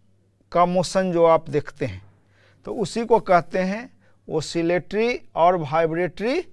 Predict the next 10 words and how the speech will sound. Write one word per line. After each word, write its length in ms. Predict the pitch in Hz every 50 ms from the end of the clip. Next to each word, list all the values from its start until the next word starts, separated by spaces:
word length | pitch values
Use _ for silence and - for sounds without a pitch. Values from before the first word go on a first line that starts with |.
| _ _ _ _ _ _ _ -
मोशन 500 | - 143 160 160 147 - - 196 190 170
उसको 300 | 151 - - - 196 226
कहा 320 | 226 - 156 135 131 117 -
जाता 360 | 131 127 120 - - 120 123
है। 280 | 120 127 127 120 - _ _ _ _ _ _ _ _ _ _ _ _ _ _ _ _ _ _ _ _ _ _ _ _ _ _ _ - -
इसके 420 | 175 180 - - - 240 240 247 247
कंस्टिट्यूएंट 960 | - - 202 196 190 - - 196 185 - - - 196 208 226 247 247 240 214
पार्टिकल्स 840 | - - 180 175 180 180 - - - 202 - - 233 262 240 - -
के 160 | - - 180 165
बीच 520 | 156 185 208 226 240 - - - - -